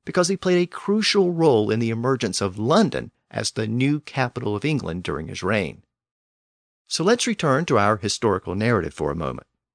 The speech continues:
I concluded the last episode by noting that Henry brought an end to his wars in France in the year eleven twenty, and he headed back to England with his son, William. William was Henry's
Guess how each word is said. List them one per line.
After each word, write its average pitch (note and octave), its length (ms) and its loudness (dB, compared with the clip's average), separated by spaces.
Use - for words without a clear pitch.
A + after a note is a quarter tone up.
I D3+ 80 4
concluded G#3 440 -2
the D#3+ 80 2
last A2+ 360 2
episode F#2+ 520 -2
by F#2 180 2
noting A#2 320 2
that - 220 -6
Henry F#3+ 280 0
brought A#2 260 -2
an G2+ 100 -2
end G#2 220 -2
to G2+ 80 0
his G2 160 0
wars G2+ 300 0
in E2 200 -6
France A#2 460 0
in A2 60 -2
the G#2+ 80 -4
year G2+ 180 0
eleven E2 380 -4
twenty, - 480 -2
and A#2+ 140 4
he A#2+ 80 0
headed B2 300 2
back G#2 240 0
to G2+ 160 -8
England C#3+ 440 2
with F2+ 120 -4
his E2+ 120 -2
son, B2+ 480 2
William. A#2+ 520 0
William A3+ 320 2
was G3 160 0
Henry's D#3 280 -2